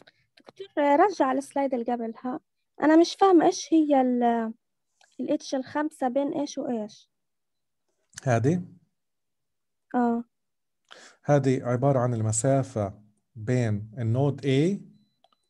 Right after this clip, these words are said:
Speaker 2: والجول. قديش، قديش
Speaker 1: بين،
Speaker 2: إنه ال-،
Speaker 1: بين A
Speaker 2: يعني
Speaker 1: و G؟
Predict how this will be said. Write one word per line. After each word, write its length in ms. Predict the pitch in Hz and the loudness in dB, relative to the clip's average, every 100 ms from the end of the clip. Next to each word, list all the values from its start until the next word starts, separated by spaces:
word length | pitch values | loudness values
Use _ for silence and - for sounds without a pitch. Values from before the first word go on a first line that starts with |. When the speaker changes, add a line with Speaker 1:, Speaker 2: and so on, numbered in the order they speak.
| - | -6
Speaker 2:
والجول. 600 | 120 123 143 123 107 - - _ _ _ _ _ _ _ _ _ _ _ _ _ _ _ _ - | -4 0 2 2 -2 -10 -20 _ _ _ _ _ _ _ _ _ _ _ _ _ _ _ _ -6
قديش، 500 | 110 139 147 - - | 0 2 2 -2 -8
قديش 460 | 123 110 143 143 | -4 0 0 0
Speaker 1:
بين، 100 | - | 2
Speaker 2:
إنه 120 | 254 254 | 2 2
ال-، 120 | 247 | -2
Speaker 1:
بين 240 | - 254 | 0 0
A 180 | 254 285 | 0 4
Speaker 2:
يعني 220 | 294 277 | 4 6
Speaker 1:
و 40 | 247 | 2
G؟ 300 | 247 330 | 0 -6